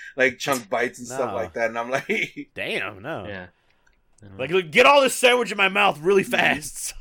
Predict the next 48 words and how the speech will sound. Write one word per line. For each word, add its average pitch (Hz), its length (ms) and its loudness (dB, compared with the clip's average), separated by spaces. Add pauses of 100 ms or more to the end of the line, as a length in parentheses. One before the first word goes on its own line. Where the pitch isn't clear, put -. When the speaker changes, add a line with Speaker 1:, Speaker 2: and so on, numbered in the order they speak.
(140)
Speaker 2:
<laughs> - 200 -12
Speaker 1:
I 123 60 -6
got 170 180 4
thirty 180 200 2
minutes 113 240 2
Speaker 3:
Uh, 98 200 -4
Speaker 1:
to 101 60 -10
eat. 180 180 -8
I 131 80 2
Speaker 2:
That's 175 120 -2
Speaker 1:
think - 60 -6
Speaker 2:
a - 40 -8
Speaker 1:
that - 60 2
Speaker 2:
good 151 80 2
Speaker 1:
was 160 80 -2
Speaker 2:
question. 196 200 -2
Speaker 1:
a 104 40 -8
contributing 160 280 -10
Speaker 2:
I 196 80 6
didn't 285 200 6
think 262 120 0
we 226 80 0
were 208 120 2
gonna 190 160 4
have 180 160 6
that 175 160 4
much 170 140 -2
to 135 60 -12
talk 175 260 0
about 127 200 0
on 110 80 -6
that 113 160 -4
Speaker 1:
I, 147 60 2
Speaker 2:
question. - 260 2
Speaker 1:
I 185 80 8
think 190 160 -2
it 131 40 0
was 120 80 0
Speaker 3:
No, 104 60 0
Speaker 1:
the - 20 -6
Speaker 3:
these 151 260 -4
Speaker 1:
contrib-, - 20 -6
Speaker 3:
are 147 60 -4
the 117 60 -8
Speaker 1:
the 110 60 -6
Speaker 3:
more 107 300 -4
Speaker 1:
contrib- 95 140 -12
Speaker 3:
interesting 98 420 -12